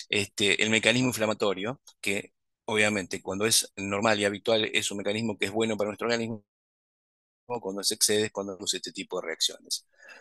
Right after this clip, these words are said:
Después tenemos en el segundo, el, eh, en el, en el color rosa, lo que es el, el concepto pico en la reacción con el H L A y el T C R,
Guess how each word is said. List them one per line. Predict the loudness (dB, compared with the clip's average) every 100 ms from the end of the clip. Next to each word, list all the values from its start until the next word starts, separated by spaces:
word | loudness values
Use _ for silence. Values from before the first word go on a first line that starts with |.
| -20 -18 -18 -20 -20 _ _ _ _ _ _ _ _
Después | -2 2 4
tenemos | 6 8 8
en |
el | 8
segundo, | 6 4 2 2 2
el, | 0 -2 -2
eh, | 0 0 0 0
en | 0
el, | 0 2
en | 0
el | 2
color | 4 6
rosa, | 6 6 6 4
lo | 2
que | 0
es | 2 2
el, | -2
el | -8 -6
concepto | 0 4 2 2 -2
pico | 0 -2 0
en | -2
la | -2
reacción | -2 0 2 2 0 -6 _ _ _
con | 0 0
el |
H | 2 4
L | 6 6
A |
y | 4
el | 2
T | 4
C | 6
R, | 6 6 2